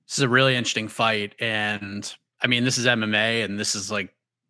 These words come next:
super obvious for, for most fights you could ever talk about, but this is one that could go down in a number of different ways. Like, it, it could end in two minutes.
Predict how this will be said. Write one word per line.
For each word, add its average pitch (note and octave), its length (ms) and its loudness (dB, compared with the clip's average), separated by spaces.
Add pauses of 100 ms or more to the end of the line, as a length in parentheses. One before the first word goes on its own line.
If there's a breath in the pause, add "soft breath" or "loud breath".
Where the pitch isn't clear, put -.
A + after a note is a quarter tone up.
super A#2+ 440 0
obvious G#2+ 380 2
for, F#2+ 280 -2
for A#2 120 -6
most A2 320 0
fights A#2+ 340 0
you A2 80 -2
could G#2+ 140 0
ever G#2+ 220 2
talk A2 280 2
about, B2+ 300 4
but F#2+ 160 0
this B2 220 0
is A#2 40 0
one A2+ 220 2
that A2+ 140 2
could G2+ 160 -2
go G#2 360 2
down G2 320 2
in G2 140 -2
a F#2+ 140 -2
number A2+ 360 4
of G2+ 140 0
different G2 280 0
ways. F2 280 -2
Like, F#2 100 -2
it, A2 200 2
it A2 100 0
could A#2+ 140 4
end C3+ 180 6
in C3+ 80 6
two D3 160 6
minutes. C3 500 4